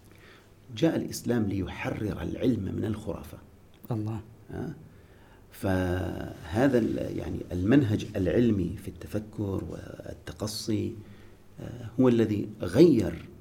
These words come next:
Speaker 1: وأحدث طفرة كبيرة جدا، آه، للعلم وكيفية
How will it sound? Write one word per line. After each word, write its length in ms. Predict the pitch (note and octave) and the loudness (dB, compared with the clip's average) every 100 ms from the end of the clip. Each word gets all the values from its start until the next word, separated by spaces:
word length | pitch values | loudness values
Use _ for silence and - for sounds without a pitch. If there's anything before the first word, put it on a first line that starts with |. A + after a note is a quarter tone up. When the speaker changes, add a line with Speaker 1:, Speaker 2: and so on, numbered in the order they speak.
| - | -8
Speaker 1:
وأحدث 460 | G2+ - - G#2+ - - | -6 -6 -4 -6 -6 -6
طفرة 320 | C#3+ - A2 | -6 -6 -10
كبيرة 480 | A2 G#2 C#3+ D#3+ B2 | -6 -4 -2 -2 -2
جدا، 420 | A2+ G2 G#2+ C#3+ - - - - - - - - - - - A#2 | -4 -4 -4 -6 -8 -16 -20 -20 -20 -20 -20 -20 -20 -20 -14 -12
آه، 300 | G#2+ G#2+ G#2+ | -10 -8 -2
للعلم 560 | G2+ F#2 A2 G#2 F#2+ | 0 2 4 4 2
وكيفية 480 | F2+ - F#2 - F#2+ | -2 -4 -4 -2 -4